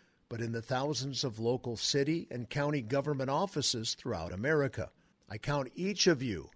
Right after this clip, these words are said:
as strategic partners and peers in our joint monumental effort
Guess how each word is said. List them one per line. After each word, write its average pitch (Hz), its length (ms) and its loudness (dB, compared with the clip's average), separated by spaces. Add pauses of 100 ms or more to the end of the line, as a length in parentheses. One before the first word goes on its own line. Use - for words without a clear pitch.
as 98 180 -4
strategic 113 680 -4
partners 160 600 2
and 170 160 -2
peers 135 500 0 (400)
in 101 120 -6
our 101 260 -4
joint 135 520 0
monumental 107 880 -2
effort 143 440 0